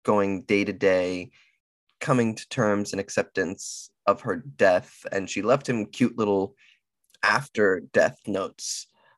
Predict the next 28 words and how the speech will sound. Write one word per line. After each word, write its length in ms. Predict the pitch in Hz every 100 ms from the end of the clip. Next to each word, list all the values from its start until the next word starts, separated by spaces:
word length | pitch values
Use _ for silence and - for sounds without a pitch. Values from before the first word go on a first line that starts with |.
| -
in 80 |
the 80 | 98
form 300 | - 104 98
of 200 | 92 82
videos. 680 | 131 160 98 87 - - - _ _ _
So 140 | -
he's 240 | 101 104 -
watching, 540 | 120 120 - 113 110
he's 180 | 104 92
replaying 560 | 95 - 113 101 101
and 100 | 101
whatnot. 680 | 101 92 101 98 95 95 95
And 120 | -
she's 200 | - -
just 240 | - - -
like, 120 | 71
"Go 120 | 107
find 280 | - 92 101
somebody 320 | - - -
else, 460 | 156 170 160 160 - - - -
go 140 | -
be 160 | - 95
happy," 800 | 123 170 143 - 135 131 127 - _ -
yada, 160 | 92 92
yada, 220 | 78 78
yada. 520 | 127 220 165 143 131
Same 240 | 139 214 190
thing 340 | 143 127 120